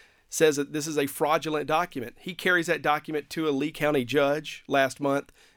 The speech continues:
and the judge struck it down, uh, at that, at that hearing, saying he found it to be a fraudulent document, that there's no way the constable had this document in hand two months before it even existed.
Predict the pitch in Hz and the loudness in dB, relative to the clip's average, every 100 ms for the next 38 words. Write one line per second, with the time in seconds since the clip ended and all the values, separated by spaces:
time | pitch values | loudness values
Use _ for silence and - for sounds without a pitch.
0 | _ 156 160 135 147 156 - - 165 151 | _ -2 0 0 2 2 0 0 0 0
1 | 143 139 147 127 120 - 135 123 127 131 | -4 -4 -2 -2 -4 -6 -4 -2 -2 -2
2 | 127 _ 123 127 123 165 147 123 - 139 | -4 _ -6 -4 -2 0 0 -2 -2 0
3 | 135 131 - - 143 165 160 156 156 151 | 0 -2 -10 -4 -2 2 4 2 0 -4
4 | 143 127 135 131 131 123 143 156 156 117 | -4 0 0 0 -2 -2 0 0 -2 -6
5 | - _ _ - 135 147 135 143 165 185 | -6 _ _ -4 -2 0 -2 2 4 4
6 | 170 175 170 160 _ _ 131 - 160 160 | 4 2 2 -4 _ _ -8 0 0 0
7 | 156 135 107 147 165 151 156 147 147 139 | -2 -4 -2 -2 -2 0 2 2 0 -2
8 | 123 113 160 156 104 107 - _ - 208 | -2 -2 0 0 -2 -8 -18 _ 0 2
9 | 165 165 - 143 160 147 139 120 107 113 | 4 2 0 -4 2 2 2 0 -4 -6
10 | 117 - - | -6 -6 -12